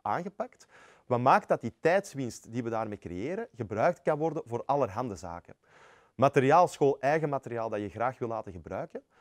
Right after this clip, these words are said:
Ehm, vragen die leerlingen ongetwijfeld gaan stellen waar dat we vinden dat ook tijd voor gemaakt moet kunnen worden. Zaken die in de actualiteit gebeuren, waar dat je ruimte voor wil krijgen.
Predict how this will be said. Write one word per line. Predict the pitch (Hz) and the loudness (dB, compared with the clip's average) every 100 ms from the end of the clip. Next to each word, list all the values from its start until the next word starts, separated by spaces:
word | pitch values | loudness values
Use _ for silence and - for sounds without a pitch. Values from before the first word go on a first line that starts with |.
| _ _ _ | _ _ _
Ehm, | 117 120 120 - _ | 0 2 0 -6 _
vragen | 101 120 139 190 | -6 4 4 4
die | 160 | 2
leerlingen | 127 156 175 131 - | 2 0 -2 -4 0
ongetwijfeld | 180 160 - 147 143 - | -2 -2 -4 -4 -4 -12
gaan | 117 110 | -10 -10
stellen | - 160 170 113 - | -4 0 0 0 -4
waar | 113 107 135 135 | -6 0 2 2
dat | 123 | -4
we | 110 | -6
vinden | 95 123 180 | -4 -2 -2
dat | 143 110 | -4 -8
ook | - | -6
tijd | 123 151 - | -6 -6 -10
voor | 170 | -12
gemaakt | 156 156 160 | -10 -12 -12
moet | 151 | -12
kunnen | - 147 139 | -10 -8 -8
worden. | 135 135 147 _ _ _ | -10 -10 -16 _ _ _
Zaken | - 127 156 139 | 2 4 4 0
die | 143 | -2
in | |
de | 131 | -2
actualiteit | 120 - 101 90 117 175 - | -4 -4 -4 -2 -4 -4 -8
gebeuren, | 139 127 135 147 139 | -12 -6 -4 -4 -8
waar | 123 | -6
dat | 127 | -4
je | 120 | -4
ruimte | 107 123 - | -4 -6 -8
voor | 113 120 | -10 -8
wil | 117 | -8
krijgen. | 117 110 110 117 | -8 -8 -8 -10